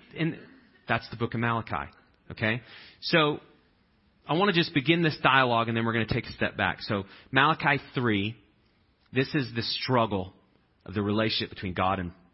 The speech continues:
and people. And this, this is us too. This is what God says. "Your words have been hard against me," says the Lord. If you ever read that in the Bible,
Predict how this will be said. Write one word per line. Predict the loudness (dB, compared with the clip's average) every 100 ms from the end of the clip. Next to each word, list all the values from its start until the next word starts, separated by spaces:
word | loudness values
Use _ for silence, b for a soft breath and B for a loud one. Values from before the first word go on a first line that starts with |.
| _
and | -10
people. | -4 -4 -6 -18 _ _ _ _ _ -6
And | -6
this, | -4
this | -6 -6
is | -2
us | -4 -4 -8
too. | -10 -10 _ b b b b
This | -8 -4
is | -4
what | -2
God | 0 0
says. | -2 -6
"Your | -4 0 0
words | 2 2 2 0 -4
have | -4
been | -2 -2
hard | 0 0
against | 0 0 -2 -4
me," | -8 -8 -12 _ _ -6
says | -4 -4
the | -4
Lord. | -6 -8 -12 B B B B B
If | 0
you |
ever | 0
read | 2 2 4
that | 2
in |
the | 2
Bible, | 2 2 2 0 -4